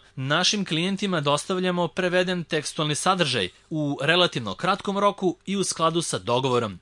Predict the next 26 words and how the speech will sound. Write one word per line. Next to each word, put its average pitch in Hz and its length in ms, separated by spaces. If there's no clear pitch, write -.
odnosno 156 460
njihovim 143 440
zahtevima. 165 560
Pod 131 280
tim 202 260
podrazumevamo 165 880
da 120 200
vi 139 160
kao 139 220
klijent 131 520
imate 147 280
potpunu 196 560
slobodu 131 600
da 127 180
od 113 100
naših 147 360
prevodilaca 185 720
zahtevate 165 600
da 92 160
prevod 135 420
animiranih 131 600
filmova 160 380
bude 180 240
završen 180 460
u 156 80
roku 170 340